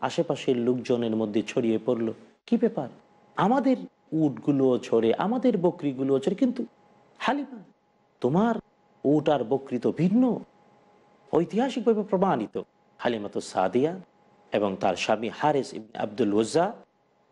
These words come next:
তাদের এক পুত্র ও তিন কন্যা ছিল। পুত্রের নাম ছিল আব্দুল্লাহ, আর তিন কন্যা, এদের নাম ছিল আনিসা, হুজাইফা এবং সাইমা।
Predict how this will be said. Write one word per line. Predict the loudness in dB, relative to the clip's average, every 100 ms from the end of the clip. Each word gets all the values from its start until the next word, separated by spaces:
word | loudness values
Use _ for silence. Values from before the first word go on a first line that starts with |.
| _ _ _ _ _ _ _ _ _
তাদের | -2 0 -2 -8 -16 _ _ _ _ _ _ 0
এক | 2 2 _ -6
পুত্র | -6 2 4
ও | 4
তিন | 2 -2 -2
কন্যা | -4 -6 -2 -2
ছিল। | -4 -8 -10 -18 _ _ _ _ _ _ _ _ _
পুত্রের | 0 0 2 0 0 -16 _ _ _ _
নাম | -2 0 0
ছিল | -2 -2 2
আব্দুল্লাহ, | 2 0 -4 -2 -2 -4 _ _ _ _ _ _
আর | -4 -4 2
তিন | 4 4
কন্যা, | 2 0 0 -4 -4
এদের | -4 -2 0
নাম | 2 0 -2
ছিল | -2 2 2 0 -8 _ _ _ _ _
আনিসা, | -2 0 0 -4 -6 -6 -10 _ _ _ _ 0
হুজাইফা | 2 4 2 2 -2 -6 -6 -8
এবং | -6 -6
সাইমা। | -6 -4 -4 -6